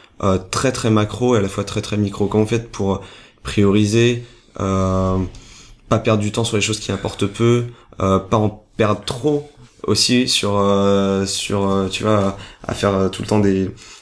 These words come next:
à ba-, à balancer vos intuitions sur d'éventuels leviers pour y mettre en place. Et comment tu, comment tu fais que ton équipe, et d'ailleurs quel, quel rôle, quelle,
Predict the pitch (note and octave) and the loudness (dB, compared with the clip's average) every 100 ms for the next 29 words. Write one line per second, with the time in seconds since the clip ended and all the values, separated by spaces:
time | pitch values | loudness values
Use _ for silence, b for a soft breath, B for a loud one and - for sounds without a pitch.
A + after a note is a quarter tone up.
0 | - F#2 G2 - - F#2+ G2 G2 G#2+ G2 | -8 0 0 0 -2 0 2 2 0 0
1 | F#2+ - - A2 - G2 G2+ G2+ G2+ G#2+ | 0 0 0 0 0 -2 0 0 0 0
2 | G#2 G2+ G#2+ G#2+ G#2 G2 G2+ G#2+ G2+ G#2 | 2 2 2 0 -2 -2 -2 -4 -2 0
3 | G#2 G#2 G#2 - A2+ B B - - - | 2 2 -2 -6 -10 B B -18 -16 -6
4 | - C3 C#3+ - A2+ G#2+ G#2 G2+ b b | 2 2 2 -2 0 2 2 -2 b b
5 | b - - A#2+ - A#2 A2 G#2 G#2+ C#3 | b -6 -2 0 0 0 2 2 2 -2
6 | C3+ G2 G#2 - A#2 G#2+ G2 G2 G2+ G2 | -2 0 -2 0 2 2 2 0 0 0
7 | A#2+ B2+ A#2 G#2+ G2 | 2 2 0 -2 0